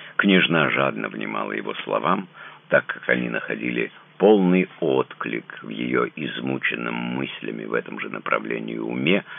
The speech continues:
в её уязвлённом самолюбии. Освоившись с ним, привыкнув к нему, она ему доверилась. Она передала ему свои взгляды на жизнь, передала повесть о терниях, встреченных на избранном ею пути,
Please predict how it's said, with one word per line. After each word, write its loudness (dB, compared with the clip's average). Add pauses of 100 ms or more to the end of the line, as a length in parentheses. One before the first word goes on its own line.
(160)
в -14
её 0
уязвлённом 0 (120)
самолюбии. -8 (800)
Освоившись 6 (100)
с -10
ним, -2 (180)
привыкнув 4
к -12
нему, -4 (420)
она 2
ему 4
доверилась. -6 (1040)
Она 8
передала 10
ему 10 (120)
свои 8
взгляды 4
на 2
жизнь, -4
передала 8
повесть 6
о 8
терниях, 8
встреченных 2
на 2
избранном 2
ею 0
пути, -6